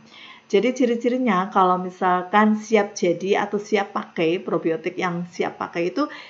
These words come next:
kalau misalkan probiotik yang kita fermentasikan itu sudah tidak lagi menghasilkan gas.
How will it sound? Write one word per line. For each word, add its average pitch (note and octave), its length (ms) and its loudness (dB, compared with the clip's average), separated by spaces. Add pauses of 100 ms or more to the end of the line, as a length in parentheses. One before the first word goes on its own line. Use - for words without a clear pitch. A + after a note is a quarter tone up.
(160)
kalau B3 320 4
misalkan C4 800 0 (320)
probiotik A3+ 400 6
yang A#3 160 4
kita A3+ 160 0
fermentasikan G#3 960 2
itu A#3+ 480 0
sudah A3 320 2
tidak F#3 320 0
lagi F3 320 0
menghasilkan A3 1400 0
gas. C#3 240 0